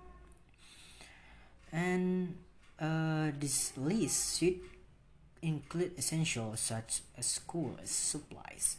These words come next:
personal care item, food, travel, and laundry, and non-essentials such as going to the movies,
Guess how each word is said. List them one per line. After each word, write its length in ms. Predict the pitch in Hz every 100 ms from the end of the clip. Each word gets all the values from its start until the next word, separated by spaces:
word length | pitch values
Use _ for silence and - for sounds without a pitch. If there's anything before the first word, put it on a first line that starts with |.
| - -
personal 460 | 123 - 120 104 92
care 220 | - 110 -
item, 640 | - 175 180 156 143 143 139 -
food, 580 | - - 175 170 139 131 - -
travel, 640 | - 131 156 123 110 107 - - -
and 160 | 113 107 104
laundry, 640 | 135 123 101 95 - - - - - - 131
and 260 | 127 127
non-essentials 1800 | 139 165 170 165 165 - 127 - - 156 160 143 - 110 80 - - - - - - -
such 560 | - 117 110 - -
as 380 | 170 147 139 -
going 460 | 123 123 120 120 120
to 120 | 117
the 100 | 110
movies, 840 | 113 123 170 147 139 139 127 -